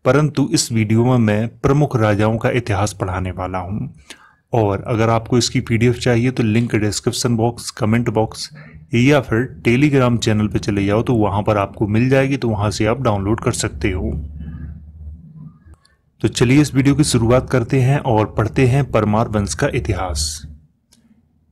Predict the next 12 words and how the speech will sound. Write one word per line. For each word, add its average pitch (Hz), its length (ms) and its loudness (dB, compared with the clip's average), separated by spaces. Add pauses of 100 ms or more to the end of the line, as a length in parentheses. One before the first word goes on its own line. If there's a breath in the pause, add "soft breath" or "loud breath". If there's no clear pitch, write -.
(120)
यह 127 260 4
है 156 100 4
सूचना, 131 460 2
तो 135 120 0
इसे 127 320 0
आप 104 360 0
जरूर 110 380 4
पढ़ें। 98 360 -4 (1800 soft breath)
परमार 135 360 4
वंश 117 300 0
का 131 160 0
परिचय। 104 540 -6